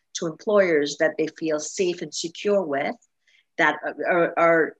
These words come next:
you know, living their brand and all those things. We wanna,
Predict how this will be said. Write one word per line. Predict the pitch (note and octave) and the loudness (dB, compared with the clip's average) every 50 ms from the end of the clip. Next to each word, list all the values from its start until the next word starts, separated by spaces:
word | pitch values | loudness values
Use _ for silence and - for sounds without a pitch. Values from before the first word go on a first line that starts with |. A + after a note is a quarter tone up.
| _ - | _ -8
you | E3+ F3+ | -6 -2
know, | D#3+ D#3 D3 C#3 | 0 0 0 0
living | C3 E3 F3 F#3 E3+ F#3 F3+ F3 | -2 -2 -2 0 -2 -2 -2 -2
their | E3 D#3+ D3+ | -2 -2 0
brand | D3 E3 E3 E3 E3 E3 E3 D#3+ D#3+ D#3+ D#3+ D3+ | 0 2 2 2 4 4 2 2 0 -2 -4 -6
and | D#3 D3 D3 | -6 -4 0
all | D3+ D3+ D3+ | 0 0 0
those | D3 C#3+ C#3 C#3 - - | 0 -2 -4 -4 -6 -6
things. | - F#3 E3 C#3 - D#3 | -6 -6 -6 -6 -6 -2
We | D#3+ D#3+ | -2 0
wanna, | D#3+ E3 E3 F3+ F#3+ G3+ G3 F#3+ F3+ F3+ | 0 0 0 2 4 4 4 4 2 0